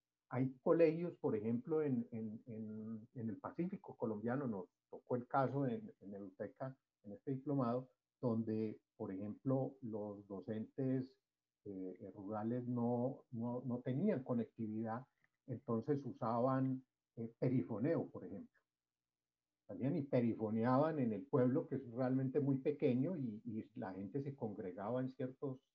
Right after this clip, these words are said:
en ciertas áreas, y allí, eh, se trabajaba, digamos, la clase. Eh, y entonces era una clase que se grababa, tipo podcast,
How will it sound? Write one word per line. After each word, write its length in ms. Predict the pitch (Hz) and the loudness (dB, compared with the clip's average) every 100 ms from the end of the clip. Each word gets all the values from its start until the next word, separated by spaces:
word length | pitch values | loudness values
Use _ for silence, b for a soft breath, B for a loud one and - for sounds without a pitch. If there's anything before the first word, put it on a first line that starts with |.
| _ | _
en 120 | 101 | -20
ciertas 360 | - - - 147 | -10 -10 -8 -6
áreas, 300 | 139 120 160 _ _ _ _ | -4 -4 -8 _ _ _ _
y 80 | 104 | -6
allí, 560 | 92 98 107 107 120 - | -6 -6 -4 -2 -4 -6
eh, 300 | 110 110 107 - _ _ _ _ - | -8 -8 -8 -12 _ _ _ _ -8
se 100 | 120 | -6
trabajaba, 500 | 95 85 - 139 120 | -4 -6 0 0 0
digamos, 340 | 95 104 117 | -4 -6 -4
la 140 | 101 | -4
clase. 260 | - 98 - _ _ _ _ _ _ _ _ _ _ | -6 -8 -8 _ _ _ _ _ _ _ _ _ _
Eh, 260 | 110 104 - _ _ _ _ _ | -8 -8 -12 _ _ _ _ _
y 80 | - | 2
entonces 380 | 156 139 135 151 | 4 6 8 8
era 100 | 156 | 8
una 220 | 151 147 | 6 2
clase 280 | 147 139 135 | 2 2 0
que 120 | 131 | 0
se 100 | 120 | 2
grababa, 640 | 113 101 107 156 135 85 - | 2 2 4 4 4 0 -6
tipo 300 | 120 135 123 | -4 -2 4
podcast, 480 | 156 139 - 180 | 6 6 4 -4